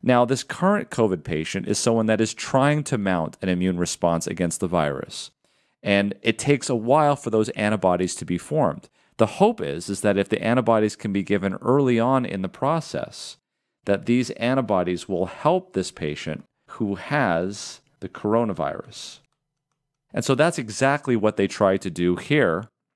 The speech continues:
and see whether or not this could impact the mortality and the treatment of covid nineteen. So this paper was published back in March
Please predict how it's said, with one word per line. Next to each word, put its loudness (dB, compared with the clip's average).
and 0
see 2
whether 2
or -2
not -2
this 0
could -2
impact 0
the -2
mortality 0
and 0
the -2
treatment -2
of 0
covid 0
nineteen. -6
So 0
this 2
paper 0
was 0
published 0
back 0
in -2
March 0